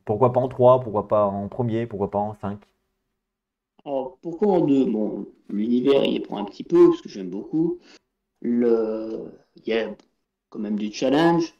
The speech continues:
Speaker 2: hein. On gagne, euh, très rarement quand même, euh, à ce jeu. On a ce petit côté aléatoire, parce que les, on tire les aides aléatoirement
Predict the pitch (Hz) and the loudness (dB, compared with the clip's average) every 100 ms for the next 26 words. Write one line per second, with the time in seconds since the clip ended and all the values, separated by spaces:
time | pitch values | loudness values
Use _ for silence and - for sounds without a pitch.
0 | _ - 120 127 - - _ 98 104 107 | _ -10 -8 -8 -10 -20 _ -18 -10 -8
1 | 101 90 87 90 _ _ _ - 123 95 | -8 -10 -12 -16 _ _ _ -8 -4 -4
2 | 101 110 127 117 98 101 101 101 117 - | -4 -2 -2 -2 -6 -6 -6 -8 -12 -16
3 | _ _ - 113 117 156 175 175 - - | _ _ -16 -12 0 4 4 2 -8 -20
4 | _ _ _ - 147 147 151 139 - 139 | _ _ _ 0 4 4 2 -2 -6 -6
5 | 143 139 131 123 120 - 139 135 131 - | -4 0 2 2 -2 0 0 0 -4 -10
6 | - - 120 123 113 113 123 135 135 156 | -14 -10 -6 -4 -4 -6 -8 -8 -8 -2
7 | 135 131 131 131 123 123 117 113 123 107 | 0 0 0 0 0 0 -2 -4 -8 -8
8 | 117 120 117 | -6 -6 -8